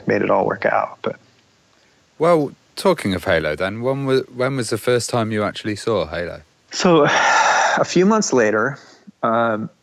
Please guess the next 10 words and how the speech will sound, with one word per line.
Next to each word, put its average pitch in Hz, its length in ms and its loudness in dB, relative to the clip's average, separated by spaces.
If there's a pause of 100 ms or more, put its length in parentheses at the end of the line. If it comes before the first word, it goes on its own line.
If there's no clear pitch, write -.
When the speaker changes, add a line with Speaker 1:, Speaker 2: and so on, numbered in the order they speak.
(200)
Speaker 1:
I 110 100 0
got 123 160 0
a 127 40 0
call 107 300 0
from 113 240 -4
a 113 60 -2
guy 107 140 -2
named 110 180 -6
Peter 131 280 0
Tamte. 117 580 -4